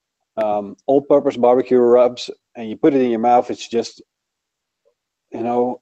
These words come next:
uh, garlic powder, onion powder, or paprika powder, and that's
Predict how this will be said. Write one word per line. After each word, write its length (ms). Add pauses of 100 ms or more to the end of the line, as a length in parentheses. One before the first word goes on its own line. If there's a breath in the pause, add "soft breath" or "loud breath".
uh, 320
garlic 340
powder, 320
onion 240
powder, 280
or 100
paprika 420
powder, 260 (100)
and 120
that's 320